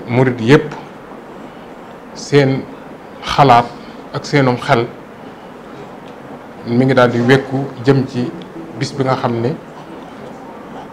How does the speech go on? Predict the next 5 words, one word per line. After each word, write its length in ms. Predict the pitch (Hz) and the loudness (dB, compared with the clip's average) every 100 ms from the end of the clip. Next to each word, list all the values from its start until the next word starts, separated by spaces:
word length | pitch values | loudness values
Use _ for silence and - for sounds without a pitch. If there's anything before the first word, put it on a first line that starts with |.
| - - | -18 -2
ci 120 | 135 | 2
la 140 | 135 123 - - - - - - - - | 6 4 2 -14 -18 -18 -18 -18 -18 -10
Maulana 520 | 107 127 127 127 117 | 2 4 6 6 6
Cheikhul 320 | 113 131 123 117 | 2 2 0 -2
Khadim 380 | - 107 110 | -4 -4 -4